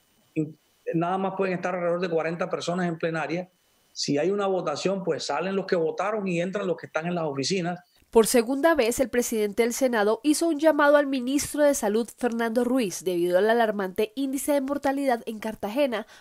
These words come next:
Speaker 2: por causa del covid diecinueve, en medio del debate de control político sobre el manejo del gobierno nacional y las medidas de prevención y recuperación de esta pandemia.
Speaker 1: Es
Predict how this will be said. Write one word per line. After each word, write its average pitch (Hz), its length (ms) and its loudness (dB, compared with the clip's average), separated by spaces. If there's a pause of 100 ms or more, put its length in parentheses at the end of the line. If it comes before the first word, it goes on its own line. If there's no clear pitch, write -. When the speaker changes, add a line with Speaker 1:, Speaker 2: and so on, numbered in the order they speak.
Speaker 2:
por 320 140 2
causa 202 320 2
del 190 140 0
covid 180 260 -2
diecinueve, 175 680 -4 (440)
en 233 180 0
medio 302 240 2
del 339 140 2
debate 240 380 2
de 214 160 0
control 214 340 -4
político 262 640 -2
sobre 208 320 0
el 190 100 -8
manejo 180 440 -6
del 247 120 0
gobierno 285 400 -2
nacional 277 540 -4
y 294 100 -4
las 269 240 -2
medidas 226 420 -2
de 269 60 -6
prevención 226 640 -6 (140)
y 269 140 -2
recuperación 226 840 -8
de 151 120 -12
esta 160 200 -12
pandemia. 165 580 -8 (480)
Speaker 1:
Es 160 520 -2